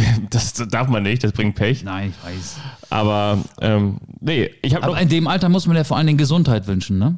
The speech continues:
Speaker 1: Absolut. Ich wünsch,
Speaker 2: Ja.
Speaker 1: ich wünsch vor allem Gesundheit oder Gesundung, das kann man sich überlegen. Oder Genesung kann man vielleicht auch sagen, wenn man sich Hannover sechsundneunzig anschaut.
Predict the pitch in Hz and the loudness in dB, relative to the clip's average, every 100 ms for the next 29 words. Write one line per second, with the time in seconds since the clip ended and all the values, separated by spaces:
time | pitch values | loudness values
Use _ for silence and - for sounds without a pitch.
0 | - 110 - 165 110 101 101 131 143 - | -4 -6 -4 -4 -4 -4 -2 -2 -2 -6
1 | - 110 135 143 - 107 120 - 92 123 | -8 -2 -2 -2 -6 -2 -2 -2 -2 -2
2 | 113 143 120 127 147 135 131 127 117 131 | 0 0 0 -2 -2 -2 0 0 2 2
3 | 127 131 113 95 92 - 113 117 113 110 | 2 2 0 0 -4 -4 -2 -2 0 0
4 | 107 95 101 104 117 120 123 104 95 98 | 0 0 -2 0 2 2 4 2 2 0
5 | 92 90 92 92 92 - 92 90 98 - | 0 0 -2 -2 -2 -2 0 0 -2 0
6 | 98 98 90 98 87 101 95 - 98 98 | 0 0 0 0 0 0 -2 -2 -2 -2
7 | - 107 110 110 | -4 -4 -2 -4